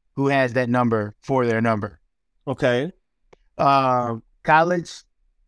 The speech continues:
Speaker 1: good luck. You pretty much just get what you get, because the thing is, like, in college, you working your way up from freshman to senior before you have literal seniority
Speaker 2: Mm-hmm.
Speaker 1: to determine what number you get. And more often than not,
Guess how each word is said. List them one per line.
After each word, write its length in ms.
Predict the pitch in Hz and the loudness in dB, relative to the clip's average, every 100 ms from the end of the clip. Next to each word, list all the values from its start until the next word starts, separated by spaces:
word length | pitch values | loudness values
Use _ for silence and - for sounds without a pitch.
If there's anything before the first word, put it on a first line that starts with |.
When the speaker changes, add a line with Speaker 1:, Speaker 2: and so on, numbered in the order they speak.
| - | -4
Speaker 1:
good 180 | 143 135 | -2 0
luck. 360 | 131 120 - _ | -2 -2 -6 _
You 100 | 147 | -6
pretty 200 | - 165 | -2 0
much 220 | 147 139 | 0 -2
just 160 | 139 117 | -6 -4
get 140 | 139 | -2
what 160 | 131 127 | -2 -4
you 60 | 117 | -4
get, 140 | 151 | -2
because 240 | 143 147 120 | 0 -2 -2
the 60 | |
thing 180 | 107 160 | -2 -2
is, 220 | 156 123 - _ _ | -2 -4 -14 _ _
like, 220 | 151 151 147 | -2 -2 -2
in 140 | 131 | -2
college, 540 | - 160 156 127 - - - | 4 4 2 -4 -10 -20 -8
you 200 | 143 151 | -6 -2
working 340 | 147 147 143 | -2 0 0
your 140 | 135 139 | 0 0
way 260 | 135 135 | -2 -2
up 200 | 139 143 - | -2 -4 -8
from 340 | - 139 123 | -2 0 -2
freshman 640 | 110 147 139 - 139 127 135 _ | -2 -2 -2 -4 -6 -6 -10 _
to 120 | - | -10
senior 380 | 127 156 156 147 | -6 -2 0 0
before 340 | 135 123 139 135 | -2 -4 -2 -2
you 180 | 127 123 | -2 0
have 360 | 147 147 131 - _ - | 2 0 -2 -8 _ -4
literal 420 | 147 160 147 139 | -2 0 -2 -4
seniority 720 | - 131 131 147 143 120 117 _ _ _ - | -4 -2 0 0 0 -2 -6 _ _ _ -18
Speaker 2:
Mm-hmm. 120 | 120 | -8
Speaker 1:
to 140 | 123 151 | -2 0
determine 500 | 131 - 151 143 135 | 0 0 0 0 0
what 180 | 139 131 | -2 -4
number 280 | 135 127 127 | -4 -4 -4
you 120 | 123 | -4
get. 160 | 147 | -4
And 180 | - 135 | -4 -4
more 200 | 143 175 | -2 0
often 240 | 185 160 135 | 0 0 -4
than 140 | 131 | 0
not, 300 | 185 180 - | 0 0 -2